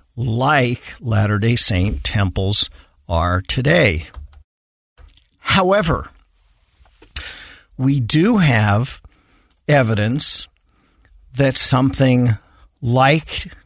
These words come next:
today's endowment was available in times of early Christianity,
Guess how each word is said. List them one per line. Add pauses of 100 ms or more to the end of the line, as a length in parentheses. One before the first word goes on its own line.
(180)
today's
endowment (1400)
was
available (640)
in
times
of
early
Christianity,